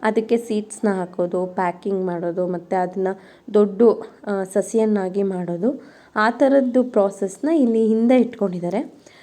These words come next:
ನೋಡ್ಬೋದು, ಇಲ್ಲಿ ಒಬ್ರು ಆಂಟಿ,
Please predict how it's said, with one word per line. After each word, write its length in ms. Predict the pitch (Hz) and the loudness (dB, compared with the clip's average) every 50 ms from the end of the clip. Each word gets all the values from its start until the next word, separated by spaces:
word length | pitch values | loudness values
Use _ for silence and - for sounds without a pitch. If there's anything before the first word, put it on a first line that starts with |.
| _ _ - | _ _ -2
ನೋಡ್ಬೋದು, 600 | 233 226 240 254 247 254 247 233 220 214 214 220 | 2 2 4 4 4 4 4 4 4 4 4 4
ಇಲ್ಲಿ 380 | 220 220 208 208 202 196 196 196 | 4 4 2 2 0 0 0 0
ಒಬ್ರು 600 | 196 190 190 190 196 196 190 190 185 185 185 180 - - - _ _ _ _ _ _ _ _ _ _ _ _ _ _ _ _ _ _ _ - - - - - | 0 -2 -4 -4 -4 -4 -2 -2 -2 -2 -4 -8 -12 -20 -20 _ _ _ _ _ _ _ _ _ _ _ _ _ _ _ _ _ _ _ -20 -20 -16 -8 -6
ಆಂಟಿ, 560 | 208 202 196 208 208 208 - 220 220 226 220 | -4 -2 -2 -2 -2 -4 -4 -4 -4 -4 -6